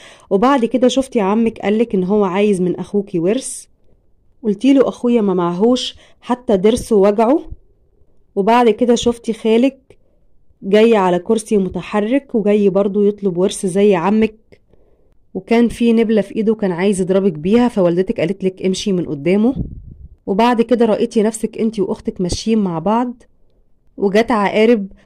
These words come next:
لونها بني محمر، واحدة طلعت على عنق أختك والتانية قرصتك من رجلك جامد وبقيتي تصوتي جامد، وبعدك قالت لك عادي، وبعد كده جت امرأة كانت معدية شالت العقرب منك،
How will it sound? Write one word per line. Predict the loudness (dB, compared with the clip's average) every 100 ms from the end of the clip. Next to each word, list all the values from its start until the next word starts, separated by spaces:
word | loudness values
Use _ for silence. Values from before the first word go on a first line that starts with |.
| -4
لونها | 2 2 2 0
بني | 2 2 0
محمر، | 0 -4 -2 0 0 -4 -14 _ _ _ _ -2
واحدة | -2 2 0
طلعت | 2 2 2 0
على | 0
عنق | 0 0 -2 -4
أختك | -10 -8 -8 -4
والتانية | -2 0 0
قرصتك | 0 -4 -4 -4 -4 -4
من | -2
رجلك | -2 0 -2
جامد | 0 2 2 0
وبقيتي | -2 -2 -4 -4 -6 -6 -8 _ -20 _ _ _ _ -6
تصوتي | -4 0 2 2 2 0
جامد، | 2 4 4 4 2
وبعدك | 0 -6 -14 -8 -2
قالت | -2 0
لك | -2 -2
عادي، | 0 0 2 2
وبعد | 0 -2
كده | -4 -2
جت | 0 0 -2
امرأة | -2 -2 0 0 -2 _ _ _ _ _ _ _ _ _ _ _ 0
كانت | 4 4 2
معدية | -2 -4 0 2 2 0
شالت | 0 -2 0
العقرب | 0 -2 -2 -4 -6
منك، | -6 -8 -12 _ -20